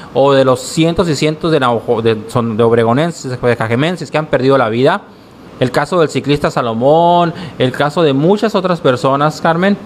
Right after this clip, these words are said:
que reciban justicia, que tenga el ciudadano la seguridad de que quien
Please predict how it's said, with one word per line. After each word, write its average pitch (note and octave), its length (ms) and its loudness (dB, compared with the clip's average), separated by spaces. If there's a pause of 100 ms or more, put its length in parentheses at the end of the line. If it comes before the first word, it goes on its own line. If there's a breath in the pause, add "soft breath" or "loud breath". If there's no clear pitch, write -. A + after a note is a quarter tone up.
(580 loud breath)
que A3+ 300 2 (480)
reciban F#3 520 2
justicia, F#3 800 0
que D#3 100 -2
tenga G#3 460 0 (260 loud breath)
el C#3+ 140 2
ciudadano D#3+ 720 0 (180)
la D3 240 2
seguridad D#3 840 0 (300 loud breath)
de C3 400 0
que C#3 160 0
quien F#3 440 2